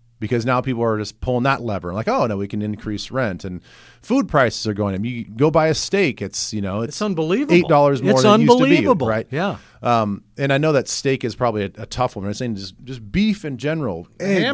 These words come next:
Speaker 2: Hamburger.
Speaker 1: like, uh, hammer-,
Speaker 2: Hamburger.
Speaker 1: a-, any of
Speaker 2: Yeah.
Speaker 1: that stuff is just, is just harder to get, is gonna cost more, but yet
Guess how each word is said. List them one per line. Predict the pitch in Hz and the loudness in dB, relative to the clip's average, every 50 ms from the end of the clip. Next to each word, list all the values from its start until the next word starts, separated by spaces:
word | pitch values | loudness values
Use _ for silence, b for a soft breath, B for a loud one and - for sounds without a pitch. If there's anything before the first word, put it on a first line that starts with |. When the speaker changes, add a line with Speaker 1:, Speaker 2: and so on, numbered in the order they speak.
| 285 254 | 2 2
Speaker 2:
Hamburger. | 190 123 101 - | 2 2 0 -6
Speaker 1:
like, | - 147 - - | -10 -12 -8 -4
uh, | |
hammer-, | 143 185 214 226 220 170 - - | 0 0 2 2 2 2 0 0
Speaker 2:
Hamburger. | - - - - | -4 -10 -8 -6
Speaker 1:
a-, | 196 202 202 - | -6 -4 0 2
any | 208 226 247 | 2 4 4
of | 233 | 2
Speaker 2:
Yeah. | 196 185 | 2 0
Speaker 1:
that | 170 - | 0 -2
stuff | - - - 143 123 110 - 120 | -6 -4 -2 0 0 -2 -2 -6
is | 120 | -6
just, | 120 131 117 - b b b b b b b b b b b | -4 -6 -6 -8 b b b b b b b b b b b
is | - 120 113 | -6 -4 -4
just | 123 117 - - - _ _ _ _ _ _ - | -4 -6 -6 -10 -14 _ _ _ _ _ _ -20
harder | - - - 151 156 160 156 156 | -20 -2 4 4 6 6 6 4
to | 151 147 | 2 0
get, | 120 113 107 104 101 - _ - | 0 0 0 0 -2 -4 _ -18
is | 135 - | -6 -4
gonna | 123 113 107 101 95 _ - | -2 0 0 -2 -4 _ -14
cost | - - - 151 147 143 - - - 107 | -10 -4 -2 -2 -2 -2 -6 -8 -10 -10
more, | 101 95 92 87 87 87 85 85 - b b b b b b b b b _ | -10 -10 -10 -10 -12 -12 -14 -14 -16 b b b b b b b b b _
but | 120 104 98 131 131 127 | -20 -6 -4 -2 -2 0
yet | 131 127 127 123 120 - | 2 2 2 2 2 0